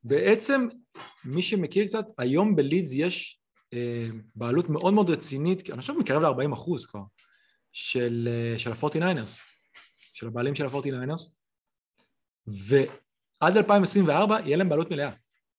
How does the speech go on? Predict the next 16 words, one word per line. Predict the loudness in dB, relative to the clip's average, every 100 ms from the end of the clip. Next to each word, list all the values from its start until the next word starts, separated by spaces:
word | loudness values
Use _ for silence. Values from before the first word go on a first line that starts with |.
| _ _ _ _
כבר. | -14 -12 -14 -20 _ _
כי | 6
היום | 8 8
יש | 8
שם | 6
איזה | 4
בעלים | 4 4 4
איטלקי, | 2 -4 -4 -4 -4 -14 _ _ _ _ -12 -4
שהוא | 2 4
הרוב, | 6 6 4 0 -12
כאילו | -6 -4
יש | -4
לו |
את | -6
המג'וריטי, | -6 -6 -6 0 0 2 0 0
אבל | 0